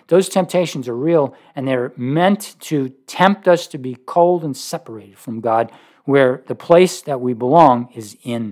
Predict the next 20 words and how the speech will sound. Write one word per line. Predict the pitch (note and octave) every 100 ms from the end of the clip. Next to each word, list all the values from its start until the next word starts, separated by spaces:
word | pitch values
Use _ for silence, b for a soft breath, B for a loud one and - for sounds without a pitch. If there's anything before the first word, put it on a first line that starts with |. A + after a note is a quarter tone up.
| F2
Him. | E2 D#2 _ _ _ _ _ _ _ _ _ _ _ _ _ _ _ _ _ _ _ _ _
So | - C3+
Paul | - G3+ A#3+ A3+
goes | F3 D#3 C#3+
on | D3+ E3+ E3 D#3+ _ _ _ _
in | C3 B2+
here | A2+ D3+ D#3 D3+
in | C3+ A#2+
verse, | A2+ C#3 C#3 - - _ _ _ _ - - _ _ _ F3+
Colossians | C3 C3 D#3 E3 E3 -
chapter | - D#3 C#3+ - A2+
one, | A2 C3 A2 F#2 G#2 _ _ _ _ _ _ _ _ _ _ _ _ _ _ _ _ _
and | C#3 C#3+
he's | C#3+
talking | - D#3+ F3+ A3+ G3
to | F#3
the | E3 D#3+
church | - C3 A#2 A#2 - - - _ _ _ _ _ _ _ _
at | A#2+ -
Colossae | - B2+ B2+ C#3+ - G2+ F2